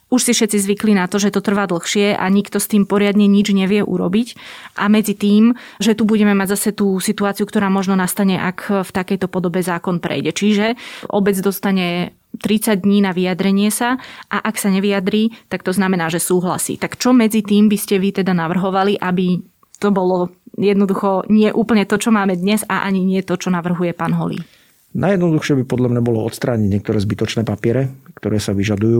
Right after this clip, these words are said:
Speaker 2: My sme ako
Speaker 1: Napríklad?
Speaker 2: zmos predložili, a, napríklad vlastný návrh novely zákona, ktorá v podstate trvanie konania by skrátila pri väčšine stavieb o viac ako polovicu. Už len tým, že hovorí, že pri stavbách, ktoré nepodliehajú posudzovaniu vplyvu na životné prostredie,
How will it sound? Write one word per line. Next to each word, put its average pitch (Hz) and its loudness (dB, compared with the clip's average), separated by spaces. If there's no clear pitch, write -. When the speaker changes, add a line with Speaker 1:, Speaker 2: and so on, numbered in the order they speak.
Speaker 2:
My 117 2
sme 127 0
ako 113 0
Speaker 1:
Napríklad? 127 2
Speaker 2:
zmos - -16
predložili, 110 0
a, 101 0
napríklad 104 -4
vlastný 107 -2
návrh 101 0
novely 107 0
zákona, 101 0
ktorá 98 -4
v - -8
podstate 104 -4
trvanie 113 -2
konania 104 0
by 95 -4
skrátila 98 -4
pri 95 -4
väčšine 98 -4
stavieb 98 -2
o 98 -4
viac 98 0
ako - -6
polovicu. 98 -2
Už 143 2
len 131 -2
tým, 135 0
že 117 0
hovorí, 117 0
že 107 0
pri - -6
stavbách, 113 -2
ktoré 107 -2
nepodliehajú 104 0
posudzovaniu 101 -4
vplyvu 101 -2
na 98 0
životné 98 -4
prostredie, 101 -4